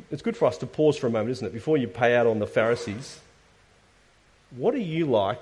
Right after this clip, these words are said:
when God shows generosity to other people? In your heart of hearts, are you excited? How good is that?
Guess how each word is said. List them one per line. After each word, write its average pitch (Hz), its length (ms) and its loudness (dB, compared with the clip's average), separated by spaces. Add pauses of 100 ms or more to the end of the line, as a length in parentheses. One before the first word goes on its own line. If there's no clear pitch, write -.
(100)
when 110 320 -2
God 123 320 0
shows 113 480 -6
generosity 98 640 -6
to 98 120 -8
other 90 120 -8
people? 82 340 -14 (1600)
In 175 140 2
your 175 140 4
heart 190 280 2
of 170 140 -2
hearts, - 560 -2 (1300)
are 156 160 6
you 180 180 2
excited? 156 640 2
How 202 200 0
good 196 280 0
is 185 200 0
that? 147 360 2